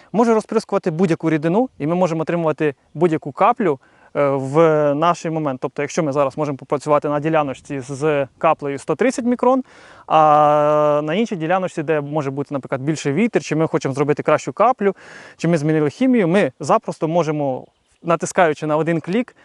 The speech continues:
змінити каплю там до дев'яносто мікронів. Зачасту в інших дронах використовуються плунжерні насоси,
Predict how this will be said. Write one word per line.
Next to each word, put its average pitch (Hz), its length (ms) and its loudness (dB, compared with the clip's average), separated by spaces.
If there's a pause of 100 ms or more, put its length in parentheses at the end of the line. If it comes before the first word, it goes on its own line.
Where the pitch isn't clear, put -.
(140)
змінити 160 380 -2
каплю 170 320 0
там 139 300 -2
до 151 320 0
дев'яносто 151 480 -2
мікронів. 123 380 -12 (260)
Зачасту 208 560 -4
в 226 60 6
інших 240 260 6
дронах 220 320 6
використовуються 196 1120 4 (320)
плунжерні 202 480 4
насоси, 202 540 2